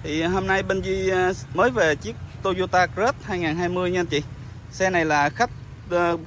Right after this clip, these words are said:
cũng của bên Duy luôn, mới lấy tháng trước thôi. Thì, à, đi được một tháng thì khách Duy đã nâng đời lên, đổi qua C R V. Thì bên Duy lại về lại chiếc Cross hai ngàn hai mươi này.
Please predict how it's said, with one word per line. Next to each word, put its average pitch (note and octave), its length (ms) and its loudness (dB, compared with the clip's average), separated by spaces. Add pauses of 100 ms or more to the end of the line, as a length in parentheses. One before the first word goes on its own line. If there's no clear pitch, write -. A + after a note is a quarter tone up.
cũng G#3 360 -2
của E3+ 140 2
bên F#3 180 0
Duy F3 140 4
luôn, F#3 180 2 (100)
mới F3+ 180 0
lấy A3 180 4
tháng A3 180 -2
trước A#3 260 2
thôi. A#3 120 2 (600)
Thì, C#3 160 -4
à, C#3 320 0 (300)
đi E3+ 140 0
được C#3 160 0
một C#3 180 -2
tháng F#3+ 260 0
thì D#3+ 140 -2
khách G#3 220 -4
Duy E3 160 0
đã D3+ 280 4
nâng E3 420 0
đời C3 200 4
lên, D3+ 160 2 (360)
đổi B2+ 120 -2
qua D#3+ 260 0
C - 20 -6
R C#3+ 340 0
V. D3+ 40 -2 (600)
Thì C3+ 120 -6
bên D3 140 -2
Duy D#3 120 0
lại B2+ 160 2
về B2+ 200 0
lại A2+ 220 -4
chiếc E3+ 200 -10
Cross F#3+ 240 0
hai F3 140 -4
ngàn C#3 180 -2
hai D3 100 -4
mươi D3+ 220 0
này. C3 160 0